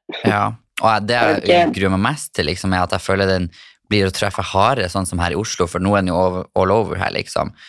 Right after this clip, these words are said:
Speaker 1: Mens i fjor, når det var som verst, så bodde vi i Tromsø og levde typ hverdagslig liv. Og jeg er jo avhengig av å være sosial, så kan du tenke deg hvis det blir sånn her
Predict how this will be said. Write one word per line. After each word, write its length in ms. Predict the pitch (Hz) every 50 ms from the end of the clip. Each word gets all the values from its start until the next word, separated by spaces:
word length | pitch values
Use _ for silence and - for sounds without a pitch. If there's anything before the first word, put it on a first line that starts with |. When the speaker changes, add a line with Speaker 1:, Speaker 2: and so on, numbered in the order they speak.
| - - _ -
Speaker 1:
Mens 200 | 107 104 98 -
i 60 | 95
fjor, 300 | - - 123 127 113 101
når 100 | 92 87
det 80 | 87 87
var 120 | 90 87
som 160 | 85 - 95 92
verst, 240 | 92 92 - -
så 100 | - 98
bodde 180 | 90 98 98 98
vi 60 | 92
i 80 | 90 -
Tromsø 400 | - 95 90 107 107 - - 90
og 60 | 87
levde 300 | 87 87 90 87 92 90
typ 400 | 87 - 92 85 - _ - - - - _ _ _ _ _ _ -
hverdagslig 640 | 95 95 90 92 92 90 95 95 90 - - 92 90
liv. 340 | 87 101 113 - - 85 - - _ - - - - - - _ _ _ _ _ _ -
Og 80 | 104
jeg 80 | 110 113
er 60 | 101
jo 60 | - -
avhengig 520 | - 95 95 101 113 117 120 98 90 87 -
av 80 | 87 90
å 60 | 87
være 140 | 87 90 90 -
sosial, 420 | - - - 104 113 113 95 82
så 120 | - - -
kan 140 | 92 92 82
du 40 |
tenke 240 | - 87 95 117 147
deg 100 | 143 98 85
hvis 100 | 82 -
det 100 | - 95
blir 120 | 101 107
sånn 240 | 92 92 85 - 101
her 140 | 95 -